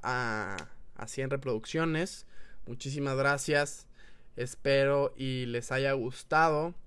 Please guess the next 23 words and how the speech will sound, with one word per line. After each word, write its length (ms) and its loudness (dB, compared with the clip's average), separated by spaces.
mi 160 -4
video 480 2
de 80 2
dos 220 0
mil 200 -4
cuatrocientos 560 -6
cuarenta 360 -6
dólares. 520 2
Yo 140 6
sé 160 4
que 80 0
hubo 80 4
un 80 4
error, 340 4
no 120 -4
lo 120 2
voy 120 6
a 80 6
decir. 400 -2
<laughs> 920 -4
Un 140 -2
error 240 2
muy, 440 2